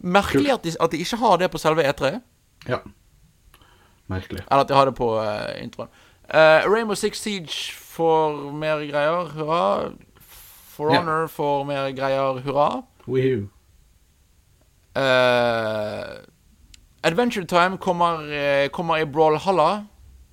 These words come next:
Speaker 2: F-, grusomt dårlig spill, mener jeg, men, eh, sure, hvorfor ikke?
Speaker 1: To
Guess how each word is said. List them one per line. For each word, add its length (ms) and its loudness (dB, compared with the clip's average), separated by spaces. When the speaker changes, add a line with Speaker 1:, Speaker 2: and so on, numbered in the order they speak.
Speaker 2:
F-, 300 -8
grusomt 520 2
dårlig 220 4
spill, 280 0
mener 260 2
jeg, 100 0
men, 320 2
eh, 320 -8
sure, 320 -2
hvorfor 200 0
ikke? 220 -2
Speaker 1:
To 120 -4